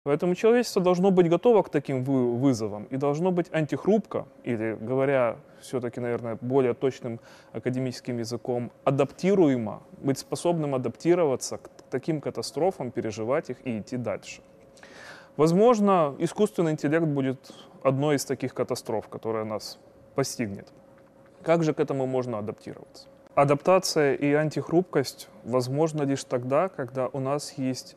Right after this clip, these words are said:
многоагентная среда. Когда мы не имеем какого-то единого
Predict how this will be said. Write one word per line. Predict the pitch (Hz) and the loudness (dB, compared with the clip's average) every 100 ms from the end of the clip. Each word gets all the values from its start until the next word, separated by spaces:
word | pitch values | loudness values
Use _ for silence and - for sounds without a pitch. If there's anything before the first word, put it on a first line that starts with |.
| - | -6
многоагентная | 131 127 127 131 139 127 117 | -2 0 0 -2 -6 -6 -8
среда. | - - 95 - - - - - - - | -8 -8 -12 -14 -20 -20 -20 -20 -20 -8
Когда | 127 147 | -2 0
мы | 165 165 | 2 2
не | 170 | 2
имеем | 175 202 190 | 2 2 0
какого-то | 165 143 160 156 151 | -4 -2 0 2 2
единого | 151 139 160 165 135 117 110 | 2 2 2 4 2 2 -2